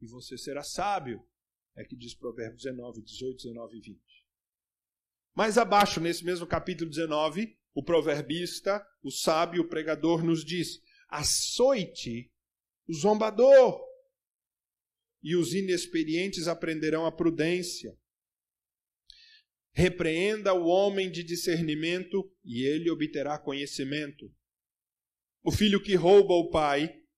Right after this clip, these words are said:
e expulsa a mãe é causador de vergonha e desonra." Se você parar de ouvir a instrução, meu filho, vai se afastar das palavras do conhecimento. Eli não fez nada disso.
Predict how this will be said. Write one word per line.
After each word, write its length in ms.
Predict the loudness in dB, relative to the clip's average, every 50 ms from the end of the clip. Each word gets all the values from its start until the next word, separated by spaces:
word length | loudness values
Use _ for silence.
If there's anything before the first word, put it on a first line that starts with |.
| _ -8
e 140 | -2 0 0
expulsa 720 | 0 0 -4 -8 -6 -4 -2 -2 -2 -2 -2 -2 -4 -2
a 20 |
mãe 400 | -2 -2 -2 -2 0 -2 -4 -4 -8 -14 -20 -20 -20 -20 -18 -12 -12
é 60 | -8
causador 640 | -4 -2 0 0 0 0 0 -2 0 0 -2 -2 -2
de 140 | -2 -4
vergonha 580 | -4 -2 -2 -4 -4 -4 -4 -6 -6 -4 -4 -4
e 100 | -6 -6
desonra." 720 | -6 -8 -10 -6 -2 0 2 2 0 0 -4 -10 -14 -16 _ _ _ _ _ _ _ _ _ _ _ _
Se 200 | -16 -14 -12 -10
você 560 | -10 -10 -8 -8 -6 -6 -6 -6 -8 -12 _ _ _ _ _
parar 320 | -6 -4 -4 -4 -4 -6
de 120 | -6 -4 -4
ouvir 280 | -4 -4 -4 -4 -4
a 40 | -4
instrução, 580 | -6 -8 -8 -6 -6 -6 -6 -4 -6 -6 -4 -4
meu 140 | -4 -4
filho, 440 | -6 -6 -8 -10 -10 -8 -10 -12 -14 _ _ _ _ _ _ _ _ _ _ _
vai 160 | -10 -10 -8
se 140 | -8 -8 -10
afastar 480 | -8 -8 -10 -10 -12 -12 -14 -12 -12
das 220 | -12 -12 -12 -14 -12
palavras 480 | -12 -10 -10 -8 -10 -10 -10 -14 -16
do 100 | -16 -16
conhecimento. 840 | -16 -16 -16 -16 -16 -16 -14 -14 -12 -12 -8 -6 -4 -4 -4 -6 -10 _ _ _ _ _ _ _ _ _ _ _ _ _ -10
Eli 260 | -8 -8 -6 -6 -6
não 180 | -8 -10 -12 -12
fez 280 | -10 -10 -10 -10 -10
nada 300 | -16 -18 -18 -16 -14 -16
disso. 420 | -16 -16 -18 -20 -20 -20 -20 _